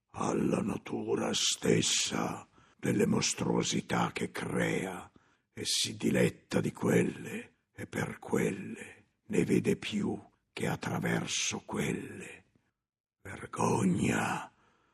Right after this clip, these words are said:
per il desiderio dei vostri occhi e per i vostri sorrisi.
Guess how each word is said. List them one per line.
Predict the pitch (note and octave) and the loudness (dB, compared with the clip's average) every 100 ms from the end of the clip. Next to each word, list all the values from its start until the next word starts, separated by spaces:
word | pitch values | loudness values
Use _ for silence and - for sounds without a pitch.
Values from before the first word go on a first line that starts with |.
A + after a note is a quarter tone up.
| _ _ | _ _
per | - | 0
il | B1 - | 0 2
desiderio | - - - A#1 A#1 - - - | 2 4 4 4 4 4 2 0
dei | - F#2+ | 2 0
vostri | - - - - - | 0 -2 -2 -2 -2
occhi | - F2+ - _ - - - - _ _ _ _ | 0 -2 -4 _ -14 -12 -16 -20 _ _ _ _
e | - F#3 B3 - | -4 4 6 6
per | - G3+ | 6 6
i | - | 6
vostri | - - - - A2 | 4 2 0 0 2
sorrisi. | - - G#2 - A2+ G#2+ - - - - | 2 0 -2 -2 -2 -2 -2 -8 -10 -18